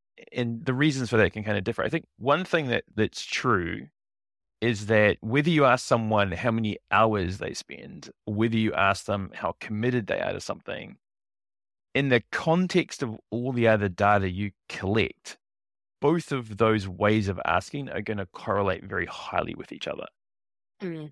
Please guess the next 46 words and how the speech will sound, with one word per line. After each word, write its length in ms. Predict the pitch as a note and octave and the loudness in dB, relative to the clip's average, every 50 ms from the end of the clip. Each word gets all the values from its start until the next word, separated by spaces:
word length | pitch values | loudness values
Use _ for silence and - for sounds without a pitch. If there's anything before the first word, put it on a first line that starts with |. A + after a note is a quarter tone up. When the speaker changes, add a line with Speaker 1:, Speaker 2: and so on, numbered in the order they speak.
| _ - D3 | _ -8 -8
Speaker 1:
Which 140 | B2 - F3+ | -6 -2 0
means 280 | C3+ C3 B2 A#2 G2+ | 0 2 2 0 2
that 240 | A#2 A2 G#2+ - - | 4 4 4 4 2
the 100 | A2 A2 | -2 -2
people 240 | - F3+ F3+ E3+ D3+ | -2 -2 0 0 2
that 160 | A#2+ G#2 - | 2 2 2
say 160 | - B2 A2+ | 4 2 4
they 100 | G#2+ G#2+ | 4 2
watch 160 | G#2 F#2 D#2 | 2 0 0
a 60 | G2+ F#2+ | 2 2
lot 160 | F#2+ - - | 2 2 4
of 20 | |
hours 460 | D#2+ E2+ F#2 F#2 C#2+ D#2+ E2 E2 E2 | 4 4 4 4 4 2 0 -2 -2
are 80 | - - _ _ _ _ _ - | -6 -8 _ _ _ _ _ -4
probably 400 | A2+ G#2+ G#2+ A#2+ A#2 A2+ A2 G2 | -4 -2 0 2 2 2 0 0
gonna 200 | G#2 G2+ G#2 F#2 | 0 -2 -4 -4
be 100 | F#2+ F#2 | -6 -6
the 120 | F2+ F#2 | -8 -10
people 420 | - F2 - - F2 F2+ - - _ _ - | -12 -14 -14 -12 -14 -14 -14 -16 _ _ -2
that 240 | G2 F#2+ F2+ - - | 2 2 2 2 0
also 260 | - G#2 G#2 - - F#2 | -4 -8 -8 -6 -6 -6
say 240 | - - F#2+ F#2 | -4 -2 -2 -2
they're 160 | F2+ F2+ F#2 F2 | -2 -2 -4 -4
highly 300 | - F#2 F#2 F2 E2 - | -4 -4 -4 -6 -6 -10
committed 340 | - F#2+ F#2+ F#2+ F#2 F2+ - | -12 -12 -12 -12 -12 -14 -14
to 80 | - | -14
the 60 | - - | -12 -10
show. 220 | - - - - - _ _ _ _ _ _ _ _ _ _ _ _ _ _ _ _ - | -8 -8 -8 -10 -10 _ _ _ _ _ _ _ _ _ _ _ _ _ _ _ _ -6
So 160 | - C#3 C3 | -2 0 2
the 80 | B2+ | 2
Speaker 2:
Yeah. 80 | C3+ C3+ | 2 0
Speaker 1:
internal 420 | C3 - - - F#3+ G#3+ A3+ A3 | 0 -2 -2 0 0 2 2 0
consistency 540 | - - C#3 C3 - B2 - A2 G2+ A2+ G#2+ | -2 -2 -6 -6 -6 -10 -10 -10 -6 -4 -4
of 80 | G2+ G2 | -2 -2
your 160 | G2+ G2+ G2 | -2 -2 -2
data 360 | F2+ - G#2 G#2 G#2 G2 F#2+ | 0 2 4 4 4 2 2
is 140 | F#2 F#2 G2 | -2 -4 -4
gonna 240 | - G2+ G2 F#2+ F2+ | -4 -4 -2 -4 -4
largely 920 | F2+ F2 F2+ F#2 G2 G#2 G#2+ A2 B2+ C3+ C#3 C#3 B2 B2 A#2+ B2 A#2 A2+ G2+ | -6 -8 -8 -4 -2 0 0 2 2 2 2 2 0 -4 -6 -6 -6 -6 -8
be 320 | F#2 - G2 G2+ G2+ G2+ | -10 -10 -10 -8 -8 -8
the 160 | F2 F2+ E2+ | -8 -8 -10
same 580 | - - - - G2+ F#2+ F#2+ F#2+ G2 G2+ G2 - - | -10 -8 -6 -2 -2 0 0 -2 -4 -6 -8 -8 -8
in 100 | - G2+ | -8 -8
a 120 | G2+ F#2+ | -8 -10
relative 920 | F#2 F#2 F#2+ G2 G2 G2+ G#2 G#2 G#2+ G#2+ A2 G#2+ G2 - - - F#2+ - | -10 -14 -14 -12 -8 -4 0 0 2 2 2 2 0 -2 -4 -10 -8 -8
sense. 680 | - - - - - - A1+ - _ _ - - - | -8 -8 -8 -8 -10 -12 -14 -14 _ _ -20 -20 -20